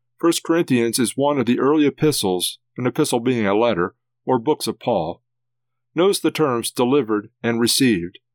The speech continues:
particularly delivered. This suggests that the New Testament documents were originally composed in the first century,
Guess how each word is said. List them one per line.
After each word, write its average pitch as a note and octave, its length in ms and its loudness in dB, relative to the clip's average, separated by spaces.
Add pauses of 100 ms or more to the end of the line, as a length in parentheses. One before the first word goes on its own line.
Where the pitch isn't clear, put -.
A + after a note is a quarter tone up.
(100)
particularly D3 580 0
delivered. G#2 600 0 (720)
This F#3 180 2
suggests A#2+ 520 0
that A#2+ 100 -2
the B2+ 100 0
New D3 140 0
Testament C#3 480 -2
documents A#2 580 -2
were A2+ 120 2
originally C#3+ 360 2
composed A#2+ 640 0
in A#2+ 120 -2
the A#2 80 0
first C3+ 320 0
century, B2+ 480 -2